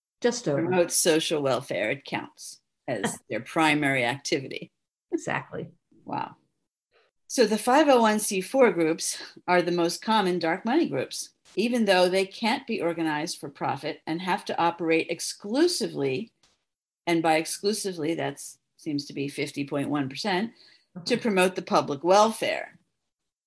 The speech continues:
Speaker 2: Again, that's their primary activity. None of these politically active nonprofits have a legal obligation to disclose their donors, even if they use their money to influence elections.
Speaker 1: How can that be okay?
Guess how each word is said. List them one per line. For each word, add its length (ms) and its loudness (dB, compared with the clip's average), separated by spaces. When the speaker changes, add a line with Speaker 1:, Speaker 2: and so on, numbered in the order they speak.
Speaker 2:
Again, 800 2
that's 300 0
their 160 -2
primary 560 0
activity. 840 0
None 260 2
of 100 2
these 220 -2
politically 720 -2
active 460 -2
nonprofits 800 0
have 180 -2
a 40 0
legal 240 2
obligation 800 0
to 100 -8
disclose 500 0
their 140 -2
donors, 640 -2
even 280 2
if 180 0
they 140 2
use 340 0
their 160 0
money 320 -2
to 140 -8
influence 460 -6
elections. 680 -8
Speaker 1:
How 160 -2
can 220 2
that 200 -2
be 180 4
okay? 460 -6